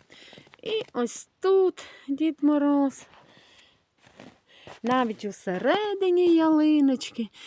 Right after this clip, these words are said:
І то прикрашено. Так, дуже красота. Бантик.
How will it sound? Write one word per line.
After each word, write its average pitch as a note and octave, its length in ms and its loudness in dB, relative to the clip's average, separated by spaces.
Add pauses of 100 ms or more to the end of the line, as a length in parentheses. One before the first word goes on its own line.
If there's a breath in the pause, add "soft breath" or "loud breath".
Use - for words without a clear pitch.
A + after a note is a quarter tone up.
(240 loud breath)
І B3 120 -4
то F4 340 -2
прикрашено. G#3 1300 -2 (360 soft breath)
Так, G#3 260 -6 (880 soft breath)
дуже B3+ 420 -2
красота. G#3 640 -8 (1500 soft breath)
Бантик. C#4 840 0